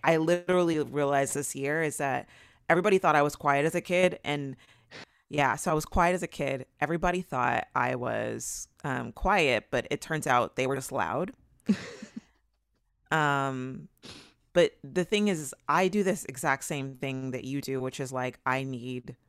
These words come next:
I need to, um, step away from processing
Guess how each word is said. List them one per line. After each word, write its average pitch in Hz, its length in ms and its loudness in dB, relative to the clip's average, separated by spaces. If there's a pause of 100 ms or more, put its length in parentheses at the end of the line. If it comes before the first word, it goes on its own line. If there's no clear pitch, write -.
(380)
I 151 140 0
need 151 440 -4
to, 131 440 -4 (100)
um, 113 260 -8 (120)
step - 380 -4
away 127 300 0
from 131 240 -6
processing 147 880 -2